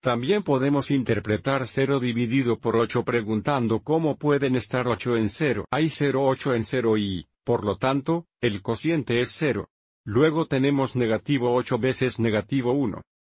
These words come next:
Los dos enteros tienen el mismo signo. El producto es positivo. Negativo ocho veces negativo uno igual positivo ocho. Y finalmente tenemos cero veces ocho,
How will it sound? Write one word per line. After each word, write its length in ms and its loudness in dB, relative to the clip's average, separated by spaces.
Los 200 0
dos 220 0
enteros 440 0
tienen 340 2
el 160 0
mismo 320 0
signo. 420 -2
El 160 2
producto 480 0
es 100 -4
positivo. 640 -4
Negativo 540 0
ocho 200 0
veces 360 -2
negativo 440 0
uno 200 0
igual 260 0
positivo 520 -2
ocho. 260 0
Y 80 2
finalmente 580 0
tenemos 380 -2
cero 240 2
veces 320 -2
ocho, 300 -6